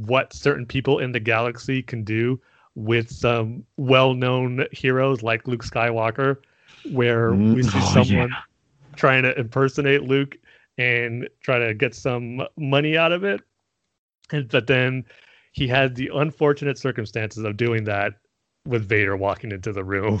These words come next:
Speaker 1: <laughs> And you can
Speaker 2: Mm.
Speaker 1: only imagine, uh, what would happen if Vader sees someone doing that. And I like how Vader is kinda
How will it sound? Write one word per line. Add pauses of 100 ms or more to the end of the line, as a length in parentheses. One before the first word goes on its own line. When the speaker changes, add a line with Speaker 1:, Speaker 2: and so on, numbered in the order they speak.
Speaker 1:
<laughs>
And
you
can
Speaker 2:
Mm.
Speaker 1:
only
imagine, (240)
uh,
what
would
happen
if
Vader
sees
someone (680)
doing
that. (100)
And
I
like
how (460)
Vader
is
kinda